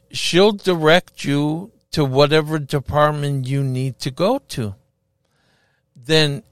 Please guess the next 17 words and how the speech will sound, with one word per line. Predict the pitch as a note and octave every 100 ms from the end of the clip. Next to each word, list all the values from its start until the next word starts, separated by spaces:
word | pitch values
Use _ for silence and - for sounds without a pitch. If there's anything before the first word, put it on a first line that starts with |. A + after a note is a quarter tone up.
| -
if | D#3+ D3 C#3
you've | D3+ A#3+ A#3 -
brought | - F3+ G#3+ B3+ -
some | - C4 B3
gear | G#3 A3+ D3 A2+ C#3 - _ _
that | C3+ D3 D3
you | C#3+ E3+
need | E3+ F3+ D#3+
to | -
put | C#3 - E3+
in | F#3 F#3 F3
the | D3+
locker | D3+ G#3 B3 D3
room, | A#2 A#2 A#2 - _ _ _ _
right | B2 A#2+ B2+ C3+ D3+ C#3+ -
this | C3+ C3 -
way. | A#2 A#2 A2+ G2